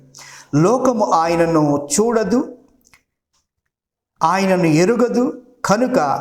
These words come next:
ఆయనను పొందనేరదు. అయినను మీరు ఆయనను ఎరుగుదురు, ఆయన మీలో కూడా నివసించును, మీలో ఉండును." ఆయన సత్యస్వరూపయగు ఆత్మ వచ్చినప్పుడు మిమ్మల్ని సర్వసత్యములోకి నడిపించును. ఆయన పంపిస్తున్నారు.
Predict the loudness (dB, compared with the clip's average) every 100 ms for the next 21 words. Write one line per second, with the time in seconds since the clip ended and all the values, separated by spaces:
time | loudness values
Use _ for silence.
0 | -4 -2 0 0 0 -2 -2 -2 0 0
1 | 0 0 2 0 -2 -6 -2 0 0 0
2 | 0 0 0 2 0 0 0 0 0 2
3 | 2 2 2 0 0 -2 -4 -10 -16 -2
4 | 0 0 0 2 2 2 0 0 -2 -2
5 | -2 -2 -2 -4 -6 -4 -2 0 0 0
6 | 2 0 0 -4 -6 -4 -2 -6 -10 -16
7 | -20 -20 -20 -20 _ 0 0 0 0 0
8 | 0 -4 -4 -2 -2 0 -2 0 0 0
9 | 0 0 0 0 -2 -2 0 2 2 0
10 | 0 -2 -2 -2 -2 -2 -2 -2 -2 -4
11 | -6 -6 -2 -2 -2 -2 -4 -4 -6 -4
12 | -2 -4 -4 -4 -6 -10 -10 -14 -16 -20
13 | -10 -2 2 2 2 2 0 -2 -2 -2
14 | -2 -4 -4 -2 -2 -2